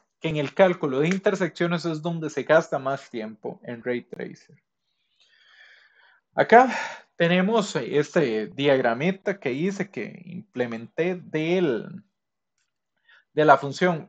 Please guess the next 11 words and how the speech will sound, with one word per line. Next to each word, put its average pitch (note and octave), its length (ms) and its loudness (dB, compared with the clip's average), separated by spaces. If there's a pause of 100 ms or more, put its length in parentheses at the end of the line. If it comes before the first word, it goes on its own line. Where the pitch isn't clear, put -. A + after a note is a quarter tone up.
(100)
get D3+ 160 0
first F3 380 2
intersection. G#3+ 880 0
Veamos F3+ 420 2
el E3+ 100 -2
rayo F3+ 260 2
matemático F#3 720 -4
que C3+ 80 -2
está D#3+ 520 -2
en E3+ 300 -6
amarillo. C3+ 720 -4